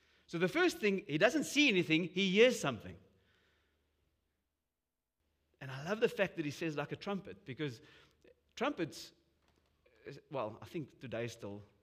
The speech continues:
no, not really. Weren't used for musical beauty.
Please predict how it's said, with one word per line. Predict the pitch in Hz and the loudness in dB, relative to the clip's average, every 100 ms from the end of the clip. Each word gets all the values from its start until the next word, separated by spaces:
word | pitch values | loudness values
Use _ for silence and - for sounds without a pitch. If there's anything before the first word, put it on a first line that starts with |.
| _ | _
no, | 151 131 | -16 -12
not | 127 123 | -12 -12
really. | 95 95 95 107 _ _ _ _ _ _ _ _ _ _ _ _ _ _ _ _ _ 139 | -12 -14 -14 -18 _ _ _ _ _ _ _ _ _ _ _ _ _ _ _ _ _ -4
Weren't | 139 262 339 | 0 2 2
used | 247 240 190 - | 0 -2 -2 -6
for | - 185 | -4 -2
musical | 160 160 196 175 208 180 165 | -2 0 0 -2 -6 -4 -2
beauty. | 143 113 135 139 101 80 | -4 -6 -8 -8 -12 -18